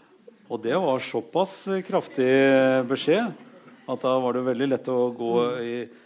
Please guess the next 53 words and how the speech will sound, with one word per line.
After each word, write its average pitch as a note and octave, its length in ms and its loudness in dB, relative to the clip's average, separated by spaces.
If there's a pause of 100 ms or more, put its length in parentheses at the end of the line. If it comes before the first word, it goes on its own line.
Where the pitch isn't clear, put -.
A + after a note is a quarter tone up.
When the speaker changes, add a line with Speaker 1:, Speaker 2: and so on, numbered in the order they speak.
(100)
Speaker 1:
og C#3 300 -4
stå, B2+ 400 -6 (200)
altså, C#3 220 -2
jeg, D#3 160 0 (240)
jeg E3+ 180 -4
tenkte F3+ 200 -4
det E3 100 -2
var F3 100 -4
sånn, E3 420 -8
jeg E3 160 -6
fant F#3+ 180 -8
sånn F#3 160 -6
følelse D#3 240 -6
at C#3+ 80 -6
det D#3+ 100 -6
var D3 120 -6
sånn C3 260 -8
under C#3 160 -6
krigen, C#3+ 480 -8 (160)
Speaker 2:
Mm. F#3+ 160 -6
Speaker 1:
at D#3 80 -6
man D3 160 -2
måtte D3 120 -10
finne B2+ 300 -6
bokstaven A2+ 720 -4
sin D3 340 -4
og B2 380 -2 (240)
sitte C#3 240 -4
der A#2+ 180 0
og B2+ 80 0
vente B2+ 280 -2
og A#2 80 -6
gå A#2+ 120 -2
inn A2+ 120 -4
i - 20 -2
et A#2 140 -8 (400)
rart A2+ 340 0
sånn A#2+ 320 -6 (140)
kammer, B2+ 500 -4
eh, F3 480 -6
og, C#3+ 320 -4 (260)
og D3 140 2
masse E3+ 640 -4
frivillige C3+ 560 0
Speaker 2:
Mm. C3+ 100 2
Speaker 1:
vaksinatører, C#3 720 -2
og C3+ 340 2
Speaker 2:
Mm. E3+ 120 -14
Speaker 1:
det D3+ 100 0
var D#3 200 6
veldig, F3+ 380 4
veldig D#3 160 4
rart. G#3 300 2